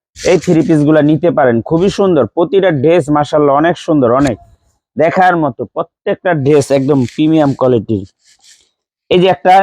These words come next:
ডিজাইন, এই ডিজাইনটা তিনটা, এটা হলো এই শেডিং এ তিনটা ডিজাইন, খুবই সুন্দর, খুবই সুন্দর ডিজাইন। মাত্র নয়শো পঞ্চাশ। একটু সালোয়ার গিলা দেখেন কত সুন্দর, কত গর্জিয়াস, অনেক সুন্দর। মাত্র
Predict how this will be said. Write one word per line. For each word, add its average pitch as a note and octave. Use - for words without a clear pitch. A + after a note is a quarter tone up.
ডিজাইন, D#3
এই E3
ডিজাইনটা F#3+
তিনটা, F3+
এটা D#3
হলো G3
এই F#3+
শেডিং F#3+
এ G#3+
তিনটা F3+
ডিজাইন, D#3
খুবই F#3+
সুন্দর, F#3+
খুবই F3+
সুন্দর G#3+
ডিজাইন। D3
মাত্র E3+
নয়শো E3
পঞ্চাশ। E3+
একটু C3
সালোয়ার F3
গিলা D#3
দেখেন A#2+
কত C3+
সুন্দর, D3+
কত C#3
গর্জিয়াস, A2
অনেক F#3+
সুন্দর। E3
মাত্র E3